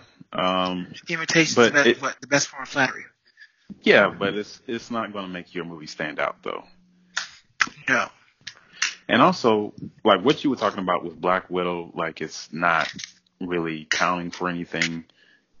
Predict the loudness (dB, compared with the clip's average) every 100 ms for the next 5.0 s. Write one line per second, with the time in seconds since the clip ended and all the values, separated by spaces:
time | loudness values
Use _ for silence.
0 | -2 -2 0 -4 -4 -4 -4 0 2 2
1 | 0 -2 -2 -2 -8 -2 0 0 0 -6
2 | -2 -2 -2 -6 -14 -20 _ _ _ -20
3 | -2 -2 0 -4 -2 0 0 -2 -4 -4
4 | -6 -4 -2 -2 -6 -10 -10 -8 -4